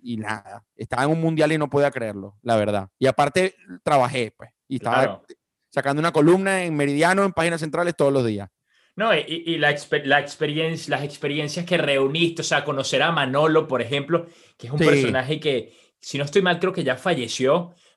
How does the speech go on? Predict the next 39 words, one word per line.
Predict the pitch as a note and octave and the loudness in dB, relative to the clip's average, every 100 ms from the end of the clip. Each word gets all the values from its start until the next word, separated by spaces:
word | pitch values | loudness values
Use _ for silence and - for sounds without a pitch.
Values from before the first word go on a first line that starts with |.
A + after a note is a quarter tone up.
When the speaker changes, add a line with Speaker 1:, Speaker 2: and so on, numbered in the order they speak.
| - | -8
Speaker 2:
Manolo, | A#2 C3 | -2 2
el | D#3+ | 2
del | D3 A#2+ | 2 2
Bombo | C3+ G3+ A#4 | 2 6 8
de | |
Speaker 1:
¿Sí? | A4+ | 6
Speaker 2:
España. | A4 C3+ C3 C#3+ E3+ F3 _ _ - | 4 0 0 -4 -6 -6 _ _ -14
Speaker 1:
No, | A#2+ A2+ C3 F3+ A3+ A#3+ A#3 D#3 A2+ G#2+ | -4 0 2 0 -2 -4 -6 -6 -4 0
Speaker 2:
Eh, | |
¿no? | A3 | 2
Speaker 1:
¿en | |
serio? | C#4+ D4+ B3+ A#2 G2 - _ _ _ - | 2 0 0 0 -2 -8 _ _ _ -4
No, | A#2+ | 0
Speaker 2:
Me | A2+ | 2
Speaker 1:
me | C#3+ | 4
parece | C#3 C#3+ | 2 4
Speaker 2:
parece, | A3+ - G3+ | 2 2 0
Speaker 1:
que | G#3 | 4
no. | G3+ | 4
Speaker 2:
me | A3 | 4
parece | D#3+ D3+ D#3+ F#3 B3 | 2 0 2 0 2
Speaker 1:
Ya | B3+ | 4
Speaker 2:
haber | B3+ | 6
Speaker 1:
va. | B2 | 6
Speaker 2:
escuchado, | A#2+ F2+ A3+ - | 2 0 -2 0
o | A3 - | 0 4
puedo | G3+ G#3 | 4 4
estarlo | - A3 A3 G#3+ | 2 2 2 2
confundiendo | G#3+ F3 F3+ E3 F3 G#3+ A3+ A#3 A#3+ - _ _ | 0 -2 -2 0 0 0 0 0 -2 -4 _ _
con | - F#3 F#3 | -2 0 2
el | F3+ | 2
brasileño. | E3+ E3 - F3+ F3 F3+ F3+ G3+ G#3 G3 F3+ D#3+ | 2 0 0 0 2 0 0 0 2 4 4 4
Speaker 1:
No, | E3 G3+ | 6 6
no, | G#3+ G#3 | 6 6
no, | G#3 | 6
no, | G3+ F#3 | 6 6
no, | E3 F#3+ | 4 4
no, | F3+ | 4
no, | F#3 F#3+ | 4 2